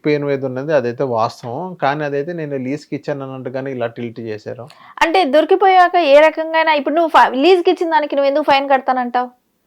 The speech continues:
Speaker 1: ఓకే.
Speaker 2: లీజ్ కి ఇచ్చానని అన్నావు, లీజ్ కి ఇచ్చిన దానికి ఫైన్ ఎందుకు కడతావు?
Speaker 1: మ్మ్.
Speaker 2: ఆ?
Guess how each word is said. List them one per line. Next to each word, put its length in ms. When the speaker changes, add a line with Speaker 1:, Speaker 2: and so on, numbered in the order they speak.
Speaker 1:
ఓకే. 340
Speaker 2:
లీజ్ 240
కి 60
ఇచ్చానని 400
అన్నావు, 400
లీజ్ 220
కి 60
ఇచ్చిన 180
దానికి 180
ఫైన్ 220
ఎందుకు 200
కడతావు? 640
Speaker 1:
మ్మ్. 480
Speaker 2:
ఆ? 60